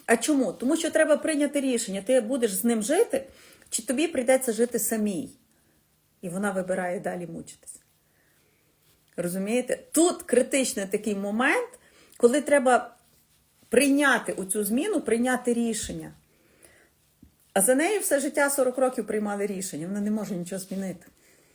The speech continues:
Вона навіть боїться того, що вона рот почала відкривати до свого чоловіка. Теж була одна мадам в коучингу, яка почала рот відкривати до свого чоловіка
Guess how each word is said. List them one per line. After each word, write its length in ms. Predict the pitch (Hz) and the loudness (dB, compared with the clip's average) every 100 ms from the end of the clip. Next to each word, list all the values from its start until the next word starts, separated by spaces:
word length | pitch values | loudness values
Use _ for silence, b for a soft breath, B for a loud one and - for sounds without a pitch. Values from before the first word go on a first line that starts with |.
| b b _ _ _ _ _ _ _ _ _ _ - | b b _ _ _ _ _ _ _ _ _ _ -6
Вона 240 | 202 254 | 2 4
навіть 260 | 269 277 220 | 6 4 4
боїться 360 | 240 269 - 240 | 0 0 0 2
того, 280 | 294 254 | 4 4
що 180 | 240 247 | 2 0
вона 440 | 233 240 233 208 - | 0 2 2 2 2
рот 300 | 262 269 - | 4 4 0
почала 340 | 180 175 165 | -4 -2 -2
відкривати 560 | 156 - 175 175 160 160 | -4 -6 -4 -4 -4 -8
до 120 | 156 | -10
свого 260 | - 165 156 | -6 -6 -6
чоловіка. 520 | - 170 160 139 - _ b b b b b | -10 -12 -12 -14 -18 _ b b b b b
Теж 200 | - 208 | 4 4
була 260 | - 185 175 | 2 0 0
одна 400 | 175 180 170 156 | 0 -4 -4 -4
мадам 400 | 165 180 170 156 | -4 -2 -2 -4
в 100 | - | -4
коучингу, 560 | - 320 294 196 180 175 | 0 0 0 -6 -4 -4
яка 200 | 180 180 | -4 -8
почала 360 | - 208 196 | -4 -4 0
рот 220 | 190 180 | 0 -2
відкривати 500 | 180 - 175 180 170 | -6 -8 -4 -2 -4
до 120 | 170 180 | -8 -8
свого 240 | 190 170 | -4 -4
чоловіка 500 | - 180 220 403 | -4 -8 -6 -6